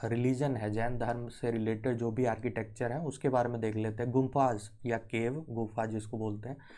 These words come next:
उसमें अगर आप देखोगे तो हाथी गुम्फा हो गया, बाघ गुफा, ये सारे एग्जांपल है जो कि उदयगिरी और खंडागिरी का जो हिल है,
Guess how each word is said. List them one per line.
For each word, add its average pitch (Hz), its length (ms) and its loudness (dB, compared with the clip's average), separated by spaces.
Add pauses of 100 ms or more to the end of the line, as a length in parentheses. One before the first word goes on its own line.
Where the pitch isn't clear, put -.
(240)
उसमें 160 280 0
अगर 151 180 6
आप 143 100 6
देखोगे 127 460 2 (500)
तो 147 80 6
हाथी 131 320 4
गुम्फा 139 280 4
हो 127 180 4
गया, 127 160 2
बाघ 123 280 4
गुफा, 123 360 -2
ये 127 180 4
सारे 131 260 4
एग्जांपल 120 560 0
है 143 60 -2
जो 147 140 0
कि 135 140 -4
उदयगिरी 127 580 2
और 127 220 2
खंडागिरी 120 500 2
का 123 120 0
जो 120 140 -2
हिल 120 280 2
है, 101 200 -2